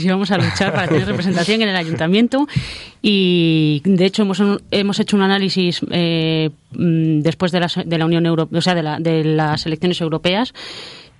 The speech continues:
Speaker 1: y creemos que equo se co-, se confundió. Nosotros luchábamos por un eurodiputado y teníamos que haber luchado por cinco, por ocho o por veinticinco.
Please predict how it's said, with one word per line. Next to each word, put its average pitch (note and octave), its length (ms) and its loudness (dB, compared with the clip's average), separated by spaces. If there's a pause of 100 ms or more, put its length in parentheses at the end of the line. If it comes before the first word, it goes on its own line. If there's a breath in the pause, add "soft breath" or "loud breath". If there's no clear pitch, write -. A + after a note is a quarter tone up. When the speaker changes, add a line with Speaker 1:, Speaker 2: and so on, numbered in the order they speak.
Speaker 1:
y F#3+ 180 2
creemos F#3+ 420 0
que F3+ 180 0
equo - 180 -2
se - 100 -6
co-, D#3+ 140 -4
se E3 120 -4
confundió. D#3 480 2
Nosotros D#3+ 300 0
luchábamos E3+ 420 0
por F3 160 0
un E3+ 60 4
eurodiputado E3 580 0
y G#3 60 0
teníamos D#3+ 260 2
que - 80 0
haber D#3 100 0
luchado D#3 320 0
por D3+ 180 -4
cinco, A#3 340 2
por E3+ 140 0
ocho G#3+ 240 0
o F#3+ 80 -2
por D#3 160 -2
veinticinco. D3+ 560 -2